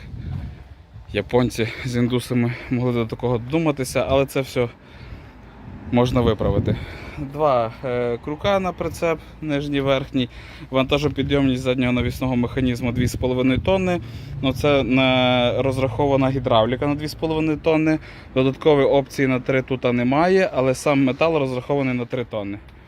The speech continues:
Тобто, якщо не стрілить насос, три тонни можете підняти. Крила пластик. Е, внутрі, так само, як і в сто п'ятці, е, пластик приємний, не смердить.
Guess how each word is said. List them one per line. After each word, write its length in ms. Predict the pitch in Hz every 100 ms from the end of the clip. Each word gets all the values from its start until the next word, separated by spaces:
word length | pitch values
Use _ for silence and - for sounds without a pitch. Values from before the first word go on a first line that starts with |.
| - - -
Тобто, 140 | 123
якщо 220 | 127 -
не 100 | 135
стрілить 420 | 127 147 143 127 131
насос, 340 | 123 175 - - - - - - -
три 140 | - 135
тонни 260 | 139 135
можете 340 | 127 123 120 113
підняти. 360 | 110 107 104 - - - - - - - - - - - - - - - - - - - - - - - - - - - - - - - - - -
Крила 340 | 156 135 120 - -
пластик. 420 | 208 220 - 202 - - - - - - - -
Е, 100 | 123
внутрі, 540 | 139 151 147 165 131
так 200 | 120 135
само, 300 | - 143 131
як 180 | 127 127
і 40 |
в 40 | 127
сто 140 | 147
п'ятці, 380 | 139 131 - 131
е, 520 | 120 120 120 123 120 -
пластик 400 | 139 135 - 131 - 131 127
приємний, 400 | 143 185 190 160
не 140 | 135
смердить. 480 | 120 131 139 160 190